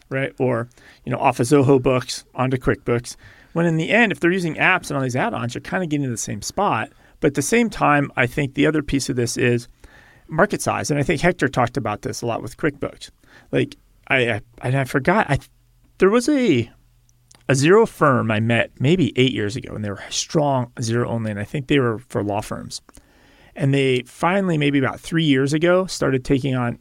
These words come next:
QuickBooks clients instead of telling QuickBooks people no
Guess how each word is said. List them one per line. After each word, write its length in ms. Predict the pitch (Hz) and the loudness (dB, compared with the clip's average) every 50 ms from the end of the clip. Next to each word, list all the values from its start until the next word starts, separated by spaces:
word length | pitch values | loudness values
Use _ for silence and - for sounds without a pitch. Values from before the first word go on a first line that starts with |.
| _ _ _ - | _ _ _ -10
QuickBooks 380 | - 147 123 - - 175 - - | -8 -6 -6 -4 -4 -6 -6 -2
clients 460 | - 180 185 202 214 220 - - - - _ - | -2 -2 0 0 -2 -4 -6 -12 -14 -16 _ -4
instead 260 | 135 - - 202 190 | -4 2 4 4 4
of 60 | 180 | 4
telling 300 | - 208 226 240 233 233 | 4 4 4 4 2 2
QuickBooks 420 | - 214 208 - - 180 - - | 2 0 0 2 -2 -2 -2 -2
people 280 | - 160 147 - 135 127 | -2 -2 0 0 0 -2
no 420 | 123 123 113 110 127 151 190 202 | 0 0 0 2 2 0 0 0